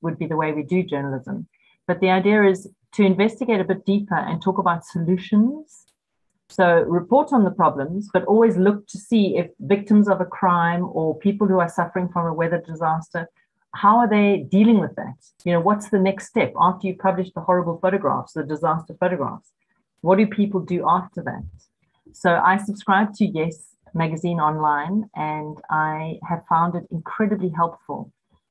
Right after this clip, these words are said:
in just expanding my ideas of that disasters happen to everyone and people have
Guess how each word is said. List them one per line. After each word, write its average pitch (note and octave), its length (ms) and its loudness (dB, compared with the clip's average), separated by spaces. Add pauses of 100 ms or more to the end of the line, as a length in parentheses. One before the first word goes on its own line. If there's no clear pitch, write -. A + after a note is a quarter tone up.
(160)
in D#3+ 500 -2
just G#3 240 2
expanding G3 540 2
my D#3+ 180 -2
ideas D3 640 0
of D3 260 0 (560)
that D#3+ 260 -4
disasters F3+ 500 0
happen E3+ 280 -2
to - 100 -10
everyone D#3 440 -2
and C#3 120 -12
people F#3+ 260 -6
have E3 240 -2